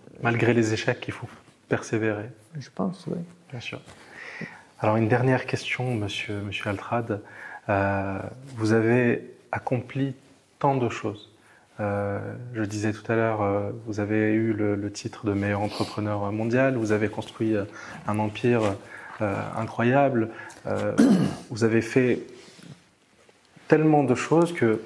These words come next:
Speaker 1: je, je me demande, euh, à votre niveau, quand on est à votre place, de quoi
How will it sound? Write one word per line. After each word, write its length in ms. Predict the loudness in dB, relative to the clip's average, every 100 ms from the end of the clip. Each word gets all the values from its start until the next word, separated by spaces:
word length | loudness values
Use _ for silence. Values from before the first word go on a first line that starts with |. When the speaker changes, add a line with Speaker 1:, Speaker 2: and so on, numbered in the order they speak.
| -12 -18 -14
Speaker 1:
je, 240 | 2 4 6
je 100 | 6
me 140 | 6
demande, 600 | 4 4 6 4 4 0 0 -16 -16 -2
euh, 200 | -2 -2 -6 -14 -6
à 120 | -2
votre 340 | -2 -2 -4
niveau, 460 | -2 0 2 2 2
quand 240 | -2 -2
on 100 | -2
est 160 | 0 2
à 140 | 0
votre 280 | 0 -2 -4
place, 460 | -4 -2 -2 -6 -16 -18 -18 -16 -20 _
de 160 | -2 0
quoi 800 | 0 2 4 4 2 -2 -14